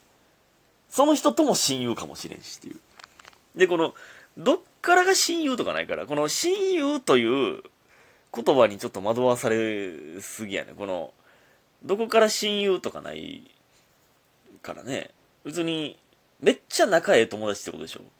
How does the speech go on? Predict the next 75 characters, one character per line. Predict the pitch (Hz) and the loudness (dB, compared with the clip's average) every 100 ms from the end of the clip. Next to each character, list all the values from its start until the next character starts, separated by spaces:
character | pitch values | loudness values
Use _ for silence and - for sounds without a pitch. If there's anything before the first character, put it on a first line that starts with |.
| _ _ - | _ _ -6
心 | 214 247 240 | 0 4 4
の | 240 | 4
友 | 226 214 147 | 2 2 2
っ | |
て | - | -2
こ | - | -10
と | 87 | -10
で | - | -12
し | |
ょ。 | - - _ _ _ - - _ _ _ _ _ _ | -16 -20 _ _ _ -20 -20 _ _ _ _ _ _
別 | - 190 | -10 -6
に | 139 | 2
何 | 123 160 196 | 4 4 2
人 | 214 | 0
お | 285 | -2
っ | |
て | - 80 | -2 -4
も | 87 | -4
え | |
え | |
ん | - | -12
ち | - | -20
ゃ | |
う？ | - | -14
そ | 101 | -8
の、 | 98 | -8
何 | 101 180 240 254 | 0 2 2 -2
人 | 269 277 | -2 -2
お-、 | 269 285 _ _ _ _ | -2 -6 _ _ _ _
何 | 160 214 262 285 | 0 2 2 -2
人 | 311 285 143 95 | -4 -4 -6 -8
っ | _ _ - | _ _ -14
て | - | -10
決 | 123 | -4
ま | 120 | -4
っ | |
て | - | -4
な | 78 | -8
い | - | -8
か | |
ら | - | -18
ね。 | - - _ _ _ _ _ _ _ - | -20 -20 _ _ _ _ _ _ _ -20
う | |
ん。 | - - _ _ | -20 -20 _ _
そ | - 247 | -4 2
れ | 311 | 4
は | 285 | 4
も | 269 160 | 2 2
う | |
な | 143 | 2
ん | |
か、 | 113 78 - - - - - _ _ _ _ _ _ _ | 6 4 2 -14 -20 -20 -20 _ _ _ _ _ _ _
ま | 135 160 | 0 4
あ | 143 | 4
ま | 131 | 4
あ、 | |
そ | 156 | 0
の | 170 | -2
言 | 233 | -2
っ | |
て | 240 | -4
る | |
こ | 208 | -4
と | 98 | -6
も | |
わ | 87 | -6
か | 98 | -6
ん | 80 | -8
な | |
い | |
け | - | -18
ど | - | -20
な。 | - - _ _ _ _ _ _ _ _ 90 | -18 -20 _ _ _ _ _ _ _ _ -18
う | |
ん。 | 92 80 64 | -16 -16 -20